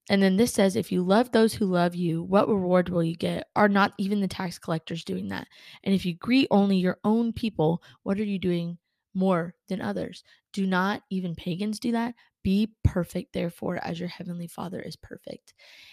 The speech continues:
And I think that that's, that's also super cool because, of course, it's so easy to love the people that love you back. Like, it's so easy to do that. It is so not easy, so difficult to love the people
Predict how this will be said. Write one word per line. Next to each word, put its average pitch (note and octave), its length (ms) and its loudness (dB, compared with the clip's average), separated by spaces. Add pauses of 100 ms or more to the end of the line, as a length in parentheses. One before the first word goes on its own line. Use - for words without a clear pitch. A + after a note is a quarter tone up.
(160)
And G3 140 0
I F#3+ 100 4
think G#3+ 360 -4
that A#3 100 -12
that's, - 540 -2 (260)
that's A#3 200 6
also F#3+ 260 4
super F3 300 -4
cool D#3 200 -8
because, F#3 460 0 (540)
of G#3 120 -2
course, - 280 0
it's A#3+ 180 -6
so F#3 400 2
easy D#3+ 380 -2
to - 160 -4
love F3 420 -2
the - 60 -16
people - 300 -12
that - 200 -8
love C#3+ 180 -2
you - 80 -8
back. - 400 -4 (640)
Like, F3 260 -2
it's F#3+ 200 -6
so F3+ 300 0
easy E3+ 240 -4
to F3+ 100 -10
do A2 120 -14
that. - 200 -8 (520)
It A3 120 6
is A3 160 2
so G3+ 640 4 (560)
not G3 400 4
easy, F#3+ 420 -4
so C#4 460 -4
difficult F#3 600 -8 (540)
to A3 180 -2
love F#3 260 0
the F3+ 60 -14
people F3 380 -6